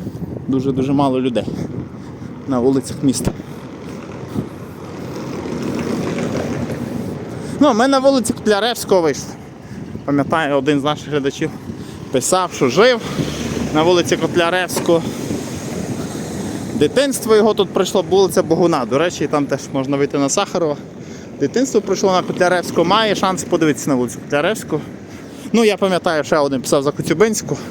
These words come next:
Коцюбинського ми теж покажемо. Коцюбинську від Вітовського виходить трошки далі звідси. Потрошки, потрошки, я думаю,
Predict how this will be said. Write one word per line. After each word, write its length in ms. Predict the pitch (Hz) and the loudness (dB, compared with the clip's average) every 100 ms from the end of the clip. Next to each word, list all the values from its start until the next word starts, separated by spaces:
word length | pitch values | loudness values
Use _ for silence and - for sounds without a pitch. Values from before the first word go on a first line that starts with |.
| - - - - | -8 -8 -10 -2
Коцюбинського 540 | 175 196 208 226 - 190 | 0 4 4 4 4 4
ми 100 | 180 | 4
теж 200 | 160 127 | 2 2
покажемо. 520 | 139 190 226 208 - - - - - - - - - | 0 2 2 2 0 -2 -6 -6 -8 -10 -10 -10 -10
Коцюбинську 460 | - 135 147 - 143 | -4 2 2 2 0
від 100 | 151 | 2
Вітовського 500 | 160 247 - 196 175 | 4 4 4 4 6
виходить 280 | 175 156 | 4 2
трошки 240 | 156 139 160 | 0 0 2
далі 220 | 208 190 | 4 4
звідси. 420 | 160 180 - 147 147 - - - - - - - - | 4 2 0 -2 -2 -4 -6 -6 -8 -8 -8 -4 0
Потрошки, 440 | 170 208 214 - | 2 2 0 0
потрошки, 500 | - 165 202 190 - | 0 2 0 0 0
я 100 | 160 | 2
думаю, 280 | 160 165 | 2 2